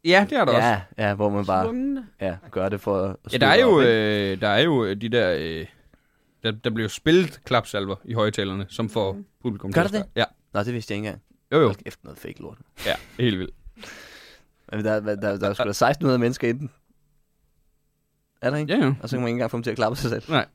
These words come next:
Speaker 2: Nå, okay.
Speaker 1: Så det skal vi til.
Speaker 2: Det skal vi til,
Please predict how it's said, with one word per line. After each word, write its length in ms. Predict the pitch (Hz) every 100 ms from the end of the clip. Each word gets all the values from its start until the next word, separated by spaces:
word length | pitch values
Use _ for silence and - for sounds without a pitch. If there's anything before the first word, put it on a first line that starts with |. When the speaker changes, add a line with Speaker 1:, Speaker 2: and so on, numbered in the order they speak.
| -
Speaker 2:
Nå, 60 |
okay. 260 | 87 - - - _ - _ _ _ _ _ _ _ _ _ _ _
Speaker 1:
Så 100 | -
det 120 | 190
skal 120 | 285
vi 60 | 330
til. 180 | 269 247 - - - - -
Speaker 2:
Det 80 | 95
skal 140 | 110
vi 40 |
til, 180 | 101 92